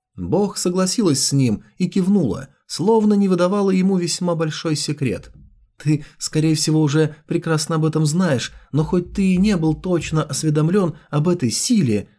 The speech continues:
ты понемногу ее использовал. Я просто пробудила ее и сделала так, что ты, наконец, сможешь использовать ее как надо. Итак, твое существование теперь стало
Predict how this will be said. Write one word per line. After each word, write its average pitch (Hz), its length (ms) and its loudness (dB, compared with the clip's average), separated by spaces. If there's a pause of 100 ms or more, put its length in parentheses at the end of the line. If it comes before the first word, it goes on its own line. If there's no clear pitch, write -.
ты 262 100 2
понемногу 196 580 2
ее 185 240 2
использовал. 120 800 -2 (240)
Я 131 220 -2
просто 156 540 -2 (140)
пробудила 202 580 2
ее 110 400 0 (200)
и 131 60 0
сделала 135 480 4
так, 185 320 -4
что - 180 -6
ты, 190 160 -2
наконец, 185 580 0 (160)
сможешь 196 600 -2 (140)
использовать 190 720 0
ее 160 180 2
как 156 220 -4
надо. 104 480 -2 (540)
Итак, 180 440 -6 (260)
твое 147 340 0
существование 151 840 0
теперь 175 320 0
стало 185 480 0